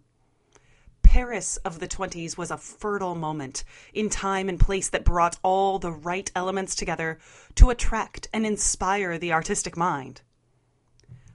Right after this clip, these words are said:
Paris did not suffer from the same puritanical restrictions as the U S did at the time period. So artists and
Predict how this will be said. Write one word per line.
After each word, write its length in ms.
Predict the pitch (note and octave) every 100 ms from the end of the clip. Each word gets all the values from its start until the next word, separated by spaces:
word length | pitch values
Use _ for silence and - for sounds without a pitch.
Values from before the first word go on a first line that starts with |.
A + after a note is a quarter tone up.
| -
Paris 500 | - D#4+ A3+ E3+ -
did 200 | - G#3+
not 300 | G#3+ B3 -
suffer 560 | - - B3+ - D#3+ D3+
from 180 | - G3
the 100 | F3+
same 240 | - F#3+
puritanical 680 | F#3 - A3+ A3 G#3+ G3 E3+
restrictions 680 | D#3+ - A#3 - D#3+ D#3 D3+
as 200 | F3 F3+
the 120 | F#3
U 140 | F#3 F#3
S 200 | F3+ -
did 180 | D3
at 80 | C#3+
the 60 | -
time 260 | - E3+
period. 320 | D#3+ C3+ C3 - - - - _ _ _ _
So 340 | - - B3+ -
artists 520 | A3 C4+ F3 - -
and 140 | -